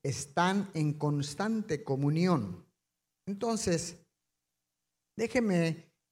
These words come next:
eh, agregarle un poquito más a usted en esta mañana. Y le quiero decir que Dios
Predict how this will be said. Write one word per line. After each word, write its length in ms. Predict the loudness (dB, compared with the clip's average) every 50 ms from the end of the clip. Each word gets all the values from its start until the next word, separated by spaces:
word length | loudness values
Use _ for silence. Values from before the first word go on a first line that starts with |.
| _ 0
eh, 640 | 2 4 4 4 2 2 0 -2 -4 -8 -12 -10 -4
agregarle 640 | -2 2 2 4 4 4 4 4 4 4 4 4 2
un 120 | 2 0
poquito 480 | 0 -2 -2 -2 -4 -6 -2 -2 -2 0
más 460 | 2 0 0 0 0 -2 -4 -8 -4 -2
a 80 | -2
usted 480 | 0 0 -2 -2 2 4 6 8 8 6
en 140 | 6 4 2
esta 240 | 2 0 -2 -2
mañana. 600 | -2 0 0 0 0 0 0 -2 -2 -4 -6 -10 -14 _ _ _ _ _ _ _ _ _ _ -8
Y 80 | -4 0
le 120 | 0 0
quiero 280 | 2 4 4 4 4 4
decir 420 | 4 2 2 0 -2 -2 -2 -2
que 160 | -2 0 0 0
Dios 800 | 0 0 2 6 8 8 8 8 6 4 2 0 -4 -10 -14